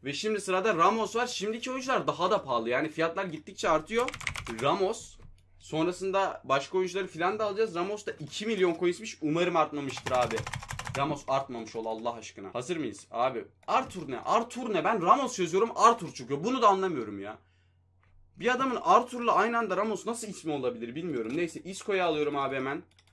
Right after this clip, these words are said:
Hemen Isco'yu alıyorum. Isco gel buraya. Isco gel buraya abicim. Isco iki nokta dört milyon coins'miş. Abi oha, iki nokta dört milyon coins ne? İçim acıyacak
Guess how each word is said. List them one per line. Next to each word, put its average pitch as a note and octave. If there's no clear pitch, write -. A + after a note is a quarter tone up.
Hemen E3
Isco'yu F3
alıyorum. D3
Isco D#3
gel D#3
buraya. C3
Isco C#3
gel D3
buraya B2
abicim. A#2
Isco D3
iki D3+
nokta D#3
dört D#3+
milyon D#3
coins'miş. D3+
Abi B2
oha, B2+
iki C3
nokta C3+
dört C#3+
milyon D3+
coins D#3+
ne? D3
İçim C3
acıyacak C3